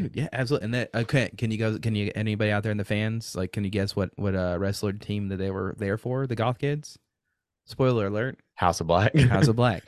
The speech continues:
Speaker 2: <laughs>
Speaker 1: The one wrestling team that I can think of that's all da-, dra-, drabbed out in black, dude. You know,
Speaker 2: They're all
Speaker 1: it
Speaker 2: death
Speaker 1: was like,
Speaker 2: metal and shit.
Speaker 1: um, there was, you know, the rednecks,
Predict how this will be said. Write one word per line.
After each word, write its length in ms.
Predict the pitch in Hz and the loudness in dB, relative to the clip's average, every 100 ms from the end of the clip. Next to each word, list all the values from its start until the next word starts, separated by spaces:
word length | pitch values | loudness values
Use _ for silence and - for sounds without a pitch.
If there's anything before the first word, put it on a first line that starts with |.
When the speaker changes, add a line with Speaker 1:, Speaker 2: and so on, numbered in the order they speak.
| - | -16
Speaker 2:
<laughs> 120 | - | -4
Speaker 1:
The 220 | 170 - 117 | 0 2 2
one 380 | 107 113 - 80 | 4 4 4 2
wrestling 360 | 76 110 101 107 | 2 2 2 0
team 160 | 110 | 0
that 80 | 107 | 0
I 60 | 101 | 0
can 160 | 104 | -2
think 260 | 95 123 120 | -2 -2 0
of 200 | 104 95 | 0 0
that's 180 | 98 98 | 2 2
all 340 | 90 101 101 107 - - 104 | 2 0 0 -6 -14 -16 -6
da-, 160 | - 95 - | -2 -2 -2
dra-, 400 | 101 92 95 87 101 101 | -2 -2 -2 -4 -6 -2
drabbed 340 | 101 98 104 | 2 2 2
out 160 | 104 95 | 0 0
in 80 | 107 | 0
black, 340 | 110 123 98 | 0 0 0
dude. 220 | 87 90 | -4 -4
You 80 | 92 | -2
know, 60 | 98 | 2
Speaker 2:
They're 80 | 90 | 4
all 100 | 85 | 4
Speaker 1:
it 80 | 87 | 4
Speaker 2:
death 100 | 87 | 2
Speaker 1:
was 140 | 110 | 2
like, 80 | 113 | 2
Speaker 2:
metal 200 | 87 85 | 2 0
and 80 | 87 | -2
shit. 220 | 95 82 - _ _ _ _ _ | -2 -2 -6 _ _ _ _ _
Speaker 1:
um, 500 | 110 110 110 101 90 - | -2 0 2 0 -2 0
there 200 | 110 110 | 2 2
was, 800 | 107 101 101 101 95 92 - - | 2 0 2 0 0 -4 -10 -8
you 100 | 107 | -4
know, 80 | 101 | -4
the 100 | 117 | 2
rednecks, 840 | 131 131 107 85 - - - | 2 2 0 -6 -8 -16 -16